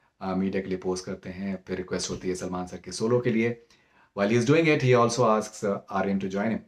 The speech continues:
Now, दोनों जिस तरीके से साथ में आए, वो बहुत ही, I think, uh, खूबसूरत लम्हा था। Already चर्चा होने लगी कि, uh, they should be, they should be working together, they should be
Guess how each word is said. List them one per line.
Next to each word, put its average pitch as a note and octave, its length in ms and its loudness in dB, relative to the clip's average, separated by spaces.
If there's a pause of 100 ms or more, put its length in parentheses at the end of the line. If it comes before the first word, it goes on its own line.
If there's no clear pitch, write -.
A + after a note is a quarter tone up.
(580)
Now, D#3 380 2
दोनों D#3+ 600 4
जिस C3 160 0
तरीके B2+ 320 0
से A#2+ 280 0
साथ A2 340 -6
में A2 180 -4
आए, F#2+ 240 -2
वो G2 320 -8
बहुत F#2+ 280 -8
ही, G2 120 -2
I F#2 80 -2
think, F#2 300 -10
uh, - 100 -6
खूबसूरत - 440 -8
लम्हा E2+ 220 -12
था। E2+ 180 -18
Already G2+ 300 -2
चर्चा G2 280 -6
होने F#2 180 -6
लगी F2+ 220 -10
कि, F2 280 -14 (440)
uh, F2+ 60 -8
they F2 100 -6
should F#2 200 -8
be, F#2 300 -2
they F#2 120 -6
should F#2 140 -8
be F2+ 120 -8
working F#2+ 300 -2
together, F2+ 380 -8
they F2 80 -14
should F2+ 160 -14
be F#2 80 -16